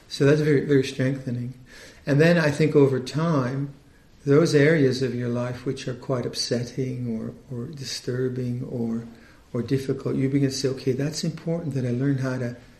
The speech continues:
just bear with that. You know, this is something that's just hard, strong karma with me." And you get better and better at just bearing with it until it wears out. And it might take a long time. Hmm?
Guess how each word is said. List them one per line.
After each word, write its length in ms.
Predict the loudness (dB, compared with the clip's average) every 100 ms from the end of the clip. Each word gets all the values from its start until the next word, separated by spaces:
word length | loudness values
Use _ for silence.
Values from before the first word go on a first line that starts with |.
| -20 _ _
just 340 | -6 -6 -6
bear 320 | -4 -2 0 0
with 160 | -2
that. 360 | -4 -6 -10 -16 -20 -20 _ _ -12
You 60 | -10
know, 60 |
this 180 | -8 -10
is 60 | -8
something 340 | -8 -6 -6
that's 280 | -6 -8 -14
just 300 | -16 -18 -18 _ -20
hard, 420 | -12 -6 -6 -6 -10
strong 340 | -4 -2 -2
karma 380 | -6 -4 -2 -4
with 180 | -8 -6
me." 200 | -6 -6 -10 -20 -20 0
And 100 | 4
you 140 | 4
get 100 | 2
better 320 | 4 4 6 4
and 120 | 4
better 180 | 2 2
at 80 |
just 180 | -2 -4
bearing 460 | 0 2 2 0 0
with 220 | -2 -2
it 80 | -6
until 300 | -6 -6 -6
it 180 | -6 -4
wears 260 | -2 -2
out. 260 | -4 -6 -12 -18 _ _ _ _ _ -20 _ _
And 140 | -6 -4
it 40 |
might 160 | -4 -4
take 140 | -6
a 40 |
long 140 | -4 -4
time. 320 | -4 -4 -4 -10
Hmm? 100 | -12